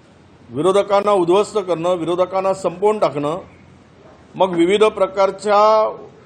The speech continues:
शासकीय यंत्रणेचा वापर असेल किंवा आत्ता गोठवलेली खाती असतील, हा जनतेचा आता उद्रेक इतका महाभयंकर होईल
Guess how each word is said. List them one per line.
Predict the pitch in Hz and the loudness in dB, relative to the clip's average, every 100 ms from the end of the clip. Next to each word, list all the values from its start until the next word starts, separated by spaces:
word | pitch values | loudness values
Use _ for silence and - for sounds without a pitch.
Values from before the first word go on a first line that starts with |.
| - - - - - - - - | -20 -20 -20 -20 -20 -20 -20 -8
शासकीय | 170 165 175 - 208 202 | 2 2 2 -2 0 2
यंत्रणेचा | 180 190 196 190 202 | -2 -4 -6 -2 0
वापर | 175 165 180 190 | 2 2 2 -2
असेल | 185 208 214 - - - - _ _ _ _ - _ _ - | 0 -2 -4 -10 -20 -20 -20 _ _ _ _ -20 _ _ -6
किंवा | 190 208 220 233 233 - - | 2 4 6 4 -2 -10 -12
आत्ता | 156 - 208 | -12 -2 -2
गोठवलेली | 185 180 196 196 196 196 | -2 -2 -2 -2 -2 -4
खाती | - 131 185 | -6 -6 -2
असतील, | 175 - 139 117 - - - - - - - - - - | -4 -4 -12 -14 -16 -20 -20 -20 -20 -20 -20 -20 -20 -20
हा | - 185 226 | 0 2 2
जनतेचा | - 165 175 202 220 - 233 | 0 -2 -2 0 0 2 2
आता | 202 196 226 | 2 2 0
उद्रेक | 196 160 196 208 143 - _ _ _ - - - - _ _ _ _ - - | 0 2 4 4 2 -14 _ _ _ -20 -20 -20 -20 _ _ _ _ -20 -18
इतका | 151 - 226 | -16 2 4
महाभयंकर | 220 170 208 196 214 233 262 | 4 4 4 2 -2 0 2
होईल | 240 190 165 165 | 4 4 2 -2